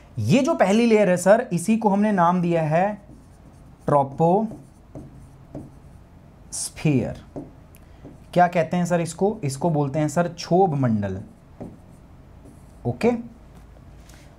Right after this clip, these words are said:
इसके बाद क्या है सर? सर दूसरे नंबर पर जो मेरे पास आता है, सेकंड नंबर पे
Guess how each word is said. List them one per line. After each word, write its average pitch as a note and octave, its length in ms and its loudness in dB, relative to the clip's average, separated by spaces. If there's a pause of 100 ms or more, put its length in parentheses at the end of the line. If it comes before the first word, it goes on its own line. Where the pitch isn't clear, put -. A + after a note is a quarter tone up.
(380)
इसके G3 220 0
बाद F#3 320 4
क्या G#3 140 4
है G3+ 80 2
सर? G#3+ 240 -2 (1200)
सर B3 180 0
दूसरे G3 360 2
नंबर A#3+ 300 4
पर A#3 120 -2
जो A3+ 120 -2
मेरे A3+ 160 2
पास G#3+ 260 2
आता F3 240 2
है, C#3 280 -2
सेकंड A3 500 0
नंबर F3+ 260 2
पे D3 480 -2